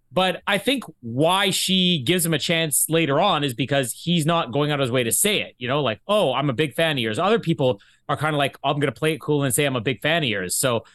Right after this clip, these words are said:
I think that's, that's kind of important with, uh, why she actually, 'cause at first I'm like, "She's really rushing into this with this guy. Like, why is she making out with him, you know, for no reason whatsoever?" But it's like, this might be the only time she's ever encountered a human being who's not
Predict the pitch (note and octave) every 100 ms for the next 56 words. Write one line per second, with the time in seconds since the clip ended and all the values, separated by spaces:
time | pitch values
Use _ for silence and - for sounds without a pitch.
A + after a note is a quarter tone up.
0 | - - E3+ A3+ A3+ - F#3+ - - F#3+
1 | F3+ D#3 - D#3+ - C#3+ C3 B2 C3+ A#2
2 | G#2+ A#2 B2+ A2+ C#3 D3+ F3+ - D#3 D3+
3 | D3 C#3 B2+ _ _ - E3+ D4 D4 A#3
4 | F#3+ - _ _ - - A#4 G#4+ E4 C4+
5 | D#3+ G3+ - F#3 G#3 F3 D3+ - C3+ C3+
6 | D3+ C3+ C3 B2 F3 - C4 F3+ G3+ F#3+
7 | F3+ F3 C#3 C3+ A#2 C#3 D3+ C#3 D#3+ -
8 | _ _ _ - F3+ F#3 A3 G#3 F3 F3+
9 | F#3 D3+ E3+ F3+ A#2+ A#2 C#3 D3 C3 _
10 | _ _ _ - D#3+ F#3 A#3+ A#3 A#3+ G3
11 | A3+ F#3+ G#3+ E3 G#3 F#3 - G#3+ A#3 D#3+
12 | C#3 E3 D#3 C3 F3 F3+ D3 A2+ C#3 A2
13 | D3 D3+